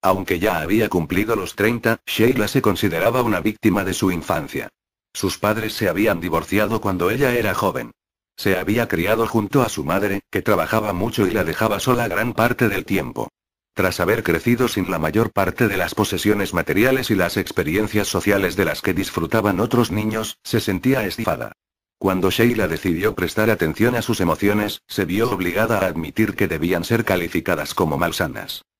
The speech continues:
Día tras día durante veinte años, había creído y dicho que, a causa de su infancia, nunca podía hacer nada satisfactorio, ni a nivel de trabajo ni a nivel personal.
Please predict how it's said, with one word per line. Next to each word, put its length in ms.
Día 260
tras 240
día 200
durante 380
veinte 380
años, 480
había 320
creído 400
y 80
dicho 320
que, 360
a 100
causa 340
de 120
su 180
infancia, 640
nunca 420
podía 400
hacer 260
nada 240
satisfactorio, 920
ni 240
a 80
nivel 280
de 100
trabajo 440
ni 160
a 60
nivel 300
personal. 560